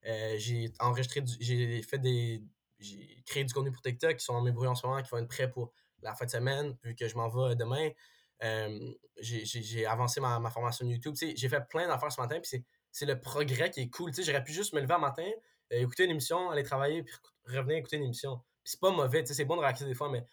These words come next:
de commencer sa journée en attaquant un problème, en, en attaquant quelque chose, en là, je tourne un podcast, même avant de tra-,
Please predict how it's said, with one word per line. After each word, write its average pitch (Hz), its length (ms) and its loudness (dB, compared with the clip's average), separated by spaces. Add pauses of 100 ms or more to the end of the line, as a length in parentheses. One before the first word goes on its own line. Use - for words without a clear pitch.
(140)
de 131 60 0
commencer 185 300 4
sa 196 100 4
journée 165 300 2
en 143 140 4
attaquant 151 320 0
un 160 60 -2
problème, 160 360 0
en, 131 100 0 (200)
en 156 80 -6
attaquant 185 260 -4
quelque 160 200 -4
chose, 180 300 -2 (320)
en 135 120 6
là, 190 120 6
je - 100 0
tourne 175 160 -2
un 165 60 4
podcast, 156 420 2
même 175 140 0
avant 165 120 2
de 135 60 -2
tra-, 147 200 0